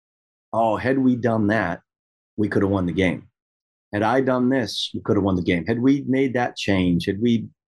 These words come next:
inserted this player, had we gone zone." And so really, rather than do it after the game, trying to figure that out before the and during the game. And can we find, find a way to win the game? And we were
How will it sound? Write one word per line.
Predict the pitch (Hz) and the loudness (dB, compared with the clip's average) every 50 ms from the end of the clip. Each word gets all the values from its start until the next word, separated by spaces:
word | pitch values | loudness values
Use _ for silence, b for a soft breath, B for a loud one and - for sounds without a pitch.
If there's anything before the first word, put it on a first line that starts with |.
| _ _ _ _ _ - | _ _ _ _ _ -4
inserted | 127 120 117 - - 131 131 127 120 104 | -4 -4 -2 -2 0 0 2 2 0 0
this | 117 117 104 | -2 -2 -4
player, | - - - - 98 98 92 90 82 | -4 -6 -4 0 0 2 2 0 0
had | 87 101 98 | -2 -2 -2
we | 98 107 107 107 104 101 - _ _ _ _ _ _ _ _ - | 0 0 2 2 2 0 -2 _ _ _ _ _ _ _ _ -6
gone | 117 113 117 123 120 113 | -2 -2 0 0 0 0
zone." | 98 95 98 95 92 90 87 85 80 78 - _ _ _ _ _ _ _ _ _ _ _ _ _ _ _ _ _ _ - | 0 0 0 2 2 2 0 0 -4 -6 -12 _ _ _ _ _ _ _ _ _ _ _ _ _ _ _ _ _ _ -2
And | 110 110 - | -2 -2 -2
so | - - 139 131 | -2 -2 -2 0
really, | 123 131 151 175 143 123 123 131 - _ _ _ _ _ _ _ _ _ _ _ _ _ _ - | 0 0 0 0 0 0 0 -2 -4 _ _ _ _ _ _ _ _ _ _ _ _ _ _ -6
rather | 107 110 123 139 127 | -2 -2 0 0 0
than | 127 127 | 0 0
do | 120 127 123 | 2 2 2
it | 117 | 2
after | 120 151 139 - 120 | 0 -2 -2 -4 -4
the | 104 | -4
game, | 101 104 104 101 104 110 113 120 - _ _ _ _ _ _ _ _ _ _ _ _ | 0 0 2 2 2 0 0 -4 -6 _ _ _ _ _ _ _ _ _ _ _ _
trying | - 104 104 110 | -6 -4 -2 -2
to | 110 | -4
figure | - - 113 104 101 | -2 0 0 2 2
that | 98 98 98 | 2 0 0
out | 95 92 87 | 0 -2 -2
before | - 92 - - 87 87 | -4 -6 -4 -2 -2 -2
the | 87 85 - _ _ _ _ _ _ _ _ - | -2 -6 -12 _ _ _ _ _ _ _ _ -2
and | 107 120 113 104 | 0 0 0 0
during | 92 123 135 143 131 135 | 0 0 0 0 -2 -4
the | 135 | -6
game. | - - _ _ _ _ _ _ _ _ _ - | -10 -16 _ _ _ _ _ _ _ _ _ -2
And | 95 95 - | -2 -2 0
can | - 120 113 | 0 2 2
we | 120 113 | 2 2
find, | - - - 107 104 113 127 131 131 127 117 123 - _ _ _ _ _ _ _ _ _ _ _ - | 0 -2 -4 -4 -2 0 0 0 0 0 -2 -4 -10 _ _ _ _ _ _ _ _ _ _ _ -4
find | 101 110 117 | -2 0 0
a | 110 | 2
way | 107 117 117 | 2 2 2
to | 117 | 2
win | 113 120 117 | 2 2 0
the | 117 | 2
game? | 104 131 143 135 107 | 0 0 -2 -2 -4
And | 104 | -4
we | 120 135 | -2 0
were | 151 151 135 - | 0 0 -2 -6